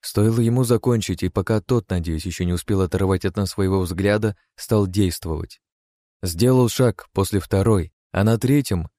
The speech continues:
схватка уже завершилась, а после я уже отряхивал спиральное лезвие от капели ошмётков плоти моего оппонента. Горячая алая кровь ручьём хлынула из обезглавленного тела и залила солидную часть канваса,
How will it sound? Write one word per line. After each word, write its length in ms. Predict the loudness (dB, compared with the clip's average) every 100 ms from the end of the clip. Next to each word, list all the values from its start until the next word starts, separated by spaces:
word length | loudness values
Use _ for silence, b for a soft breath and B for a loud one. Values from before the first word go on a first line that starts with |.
| _
схватка 480 | -8 0 0 0 -2
уже 220 | 0 0
завершилась, 760 | 0 -2 -2 -4 -6 -6 -14 _ _ -10
а 100 | -4
после 360 | -4 -2 0
я 120 | 2
уже 180 | 2 2
отряхивал 440 | 0 0 -2 -2 -8
спиральное 500 | -4 0 2 2 2
лезвие 360 | 0 0 -2
от 80 | -2
капели 380 | -4 -4 -2 -4
ошмётков 580 | -4 -2 -4 -2 -6 -4
плоти 300 | -2 -2 0
моего 300 | -2 0 -2
оппонента. 640 | 0 -2 -2 -4 -8 -14 _ _ _ _ _ _ _ _ _
Горячая 680 | -4 0 2 2 2 2 4
алая 200 | 2 2
кровь 420 | 2 2 0 -6 _
ручьём 500 | 2 2 4 2 2
хлынула 460 | 2 2 4 4 4
из 120 | 2
обезглавленного 840 | 2 0 2 2 2 2 2 2
тела 440 | 0 0 2 0 -2 -4
и 100 | 0
залила 440 | 2 2 2 2
солидную 460 | 0 -2 -2 -2 -2
часть 300 | 0 0 0
канваса, 640 | -4 -2 -2 -4 -8 -14